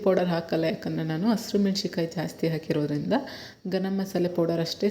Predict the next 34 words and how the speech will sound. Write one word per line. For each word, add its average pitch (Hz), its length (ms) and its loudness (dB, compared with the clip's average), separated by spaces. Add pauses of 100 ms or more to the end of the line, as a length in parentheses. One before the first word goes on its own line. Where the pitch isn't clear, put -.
ಸೇರಿಸ್ಕೊತಾ 160 680 -2
ಇದ್ದೀನಿ. 165 220 -4 (120)
ನಂತರ 165 360 -2
ನಾನು 165 180 -2
ಆವಾಗಲೇ 160 320 0 (140)
ಗ್ರೀನ್ 190 340 2
ಪೇಸ್ಟ್ 175 360 2
ರೆಡಿ 165 260 2
ಮಾಡಿ 160 200 0
ಇಟ್ಕೊಂಡಿದ್ನಲ್ಲ 156 680 -2
ನೋಡಿ, 175 180 0 (460)
ಆ 196 60 2 (140)
ಗ್ರೀನ್ 214 260 2 (100)
ಪೇಸ್ಟ್ 190 260 2 (100)
ಸಹ 196 320 2
ಹಾಕ್ಕೊತಾ 165 540 -2
ಇದ್ದೀನಿ. 165 260 2 (500)
ನೀವು 214 120 0 (120)
ಆಂಧ್ರ 208 420 0
ಸ್ಟೈಲ್ 185 260 2 (120)
ಚಿಲ್ಲಿ 180 280 2
ಚಿಕನ್ 175 360 -2
ಫ್ರೈಗೆ 165 360 2
ಇದು 190 100 2 (120)
ಗ್ರೀನ್ 196 240 4 (340)
ಪೇಸ್ಟೇ 175 280 -2 (120)
ತುಂಬ 170 320 2
ಇಂಪಾರ್ಟೆಂಟು. 165 540 -2 (120)
ಕೆಲವೊಬ್ಬೊಬ್ರು 180 600 2 (100)
ಮೆಣಸಿನ್ಕಾಯಿ 175 560 0
ಹಾಗೆ 165 280 2 (560)
ಕುಟಾಣಿಲಿ 202 640 4
ಗೆಜ್ಜಿ 175 420 4
ಹಾಕ್ತಾರೆ, 170 380 -2